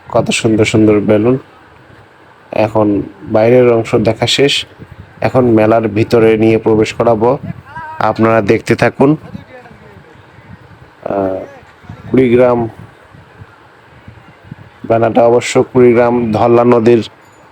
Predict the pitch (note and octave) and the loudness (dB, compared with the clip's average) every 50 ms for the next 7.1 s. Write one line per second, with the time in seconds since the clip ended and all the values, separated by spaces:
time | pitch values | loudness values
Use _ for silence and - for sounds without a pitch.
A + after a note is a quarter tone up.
0 | _ - - A2 A2 G#2+ - G#2+ A2 A2+ A#2 A#2+ A#2 A2+ A#2 A#2 A2+ - B2+ A#2 | _ -4 -2 0 0 0 2 0 2 4 4 4 4 4 2 0 -2 -4 -4 -2
1 | - B2 B2+ B2+ B2 - - B2 B2 C3 - - - - - - - - - - | 2 2 4 4 2 2 0 -2 -2 -2 -4 -12 -18 -20 -20 -20 -20 -20 -20 -6
2 | - - A2 G#2 A#2+ A#2 A2+ - - A2+ A#2 A#2 B2 B2 B2 A#2+ B2 A2+ B2 B2 | -4 -4 -2 0 0 0 0 0 0 0 0 2 2 2 2 2 2 2 2 2
3 | B2+ B2+ B2+ - - - - - - - - - - - - - - - - - | 2 0 -2 -4 -14 -20 -20 -20 -20 -20 -20 -20 -20 -20 -20 -20 -20 -20 -6 -2
4 | G#2 G#2+ G#2+ G#2 G2 G2 A2 A2+ - - A#2+ A2 - A#2 A2 - - A#2 A#2 A2 | 0 2 2 0 0 0 -2 -2 0 -2 -2 0 0 0 -2 0 0 0 2 2
5 | A2+ A2 - - A2+ G2+ - A#2 A2+ - - A2+ G#2+ A#2 A2+ G#2+ G#2+ A2+ A2+ A2 | 2 0 0 -4 -6 -2 -2 -2 -2 0 -2 -2 -2 0 0 0 2 2 4 2
6 | G#2+ G2+ - - A2 G#2+ G#2+ A2 A2 A2 A2 A2 G#2+ G2+ G2 G#2+ A2 G#2+ G#2 G#2 | 2 0 0 0 0 2 2 2 2 4 4 2 2 2 2 2 2 4 4 2
7 | G2+ G2+ | 2 0